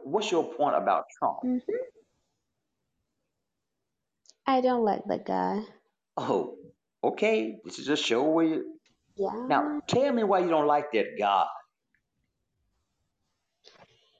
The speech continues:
Speaker 2: Because he's racist. This is the first, uh, my reason. He's racist. He don't like people, you know. And,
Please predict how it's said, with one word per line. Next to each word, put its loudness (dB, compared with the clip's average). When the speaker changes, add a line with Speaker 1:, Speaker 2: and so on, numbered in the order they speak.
Speaker 2:
Because 4
he's 6
racist. 2
This -8
is -20
the 4
first, 0
uh, -4
my -2
reason. -2
He's -12
racist. -8
He -10
don't 2
like 2
people, -6
you 0
know. -6
And, 2